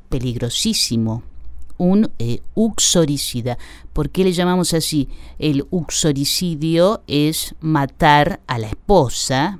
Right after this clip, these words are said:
a la novia, matar a la mujer. Pero no, em, no alude al, este, al complejo, eh, espectro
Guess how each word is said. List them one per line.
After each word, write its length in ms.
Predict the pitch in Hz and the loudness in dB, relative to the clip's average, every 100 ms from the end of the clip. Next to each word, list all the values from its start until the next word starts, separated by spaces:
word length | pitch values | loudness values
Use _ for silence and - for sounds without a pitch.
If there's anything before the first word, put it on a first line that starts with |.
| - | -12
a 140 | 123 110 | -10 -8
la 100 | 117 | 0
novia, 680 | 127 151 143 135 139 160 | 6 6 6 4 2 2
matar 280 | 170 110 127 | 0 -2 0
a 80 | 147 | 0
la 80 | 107 | -2
mujer. 520 | 101 - - 85 - - - - - - - - - | -4 -8 -10 -10 -12 -18 -16 -16 -16 -20 -20 -20 4
Pero 540 | 214 220 220 247 302 | 6 8 8 6 4
no, 600 | - 175 175 196 220 - - | 4 4 6 8 6 2 0
em, 800 | 151 143 139 135 127 123 120 110 - - - | 2 2 4 4 2 0 -2 -6 -10 -14 -4
no 240 | 147 160 | 2 4
alude 540 | 175 170 175 160 180 - | 4 4 2 4 2 2
al, 380 | 135 135 127 120 | 0 0 -2 -4
este, 420 | 123 - - - | -8 -10 -12 -8
al 300 | 120 113 117 - - - | -6 -6 -8 -16 -20 -2
complejo, 1120 | 139 135 - 151 143 139 165 160 143 127 117 - - - - | 0 0 2 4 4 2 2 4 4 2 -2 -12 -20 -16 -6
eh, 180 | 123 - | -6 -4
espectro 920 | 123 - 156 131 - - 147 156 180 | -6 -2 0 0 0 0 2 2 -2